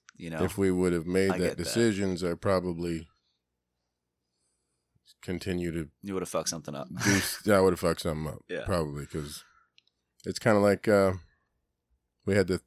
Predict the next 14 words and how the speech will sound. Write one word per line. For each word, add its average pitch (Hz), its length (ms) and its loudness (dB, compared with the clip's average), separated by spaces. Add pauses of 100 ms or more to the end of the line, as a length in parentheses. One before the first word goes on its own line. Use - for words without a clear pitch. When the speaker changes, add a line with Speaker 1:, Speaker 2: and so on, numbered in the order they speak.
(120)
Speaker 2:
the - 80 -12
Think 98 260 -2
for 90 80 -10
Children 90 540 0 (400)
episode. 82 520 -4 (320)
Speaker 1:
Mm-hmm. 90 220 -10 (480)
Speaker 2:
Um, 78 260 -6
not 90 200 -2
for, 76 360 -4 (180)
Think 98 220 -2
of 85 220 2
the 82 100 -4
Children. 82 460 -2
Speaker 1:
Right. 85 240 -12